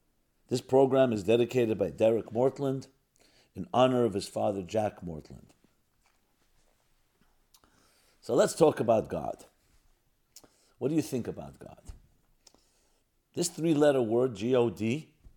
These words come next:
has evoked and provoked perhaps more controversy, more arguments than any other word. There are firm believers, there are firm non-believers,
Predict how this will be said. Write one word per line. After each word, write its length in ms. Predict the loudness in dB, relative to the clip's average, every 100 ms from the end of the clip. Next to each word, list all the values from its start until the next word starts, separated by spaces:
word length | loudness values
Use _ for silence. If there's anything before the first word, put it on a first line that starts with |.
| _ _ _ _ _ _
has 160 | -10 -6
evoked 520 | 0 2 2 -2 -20 _ _ _ _ _ 0
and 180 | 0 2
provoked 640 | 0 4 2 2 -6 -18 _ _ _ _ _ _ _
perhaps 320 | -2 -2 -2
more 160 | -6 -4
controversy, 720 | -4 -6 -6 -6 -6 -6 -8
more 260 | -6 -4
arguments 460 | -2 -4 -4 -6 -6
than 140 | -8 -6
any 220 | -4 0
other 200 | 0 -2
word. 360 | -6 -10 -14 -20 _ _ _ _ _ _ _ _ _ _ _ _
There 160 | 0
are 80 | 0
firm 320 | 0 -4 -2
believers, 640 | -2 0 -2 -2 -6 -8 -14 _ _ _ _ _ _
there 100 | -6
are 40 |
firm 340 | -6 -4 -4 -2
non-believers, 800 | -2 -2 -2 -2 -4 -8 -10